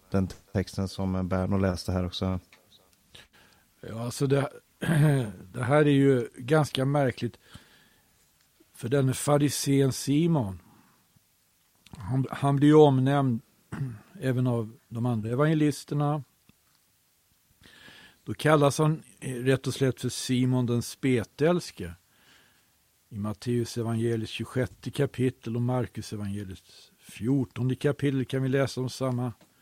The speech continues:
Speaker 2: händelse. Eh, men Lukas, eh, uppmärksammar det här att han är farisé. Och jag, jag tror att det har att göra med att Lukas på ett lite annorlunda sätt be-, beskriver Jesus förhållande till fariseerna. För det finns ju inget annat evangelium några exempel på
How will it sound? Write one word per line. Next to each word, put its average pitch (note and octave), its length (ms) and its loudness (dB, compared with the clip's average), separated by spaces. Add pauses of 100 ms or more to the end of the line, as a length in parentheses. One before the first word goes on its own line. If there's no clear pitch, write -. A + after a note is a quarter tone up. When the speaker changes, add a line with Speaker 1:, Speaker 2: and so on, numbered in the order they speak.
(460)
Speaker 2:
händelse. B2 680 -4 (1160)
Eh, C#3+ 160 -4
men D#3+ 320 4
Lukas, F#3 880 6 (300)
eh, D#3 340 2 (140)
uppmärksammar F3+ 680 4
det E3+ 80 6
här D3 140 8
att C#3+ 80 0
han C#3 180 -2
är C#3 60 0
farisé. E3 1080 0 (1000)
Och A#2+ 120 0
jag, F#3 260 6
jag F3+ 160 2
tror A3+ 180 6
att G3 80 4
det G3 60 4
har F3+ 100 8
att E3 60 8
göra D#3 200 8
med C#3+ 160 4
att C3 120 -2
Lukas C3+ 500 2
på D#3 120 -2
ett C#3 140 -2
lite E3 240 -2
annorlunda F#3 500 6
sätt - 300 -2
be-, B2 200 -6
beskriver C3+ 500 -2
Jesus A#2+ 440 0
förhållande E3+ 680 0
till A2+ 160 -10
fariseerna. E2+ 800 -12
För - 160 -18
det A#2+ 80 -10
finns D3+ 260 -4
ju D#3+ 160 0
inget F3+ 420 0
annat D#3 280 2
evangelium A2+ 720 -4
några G#2+ 200 -10
exempel F#2+ 520 -14
på F2 300 -14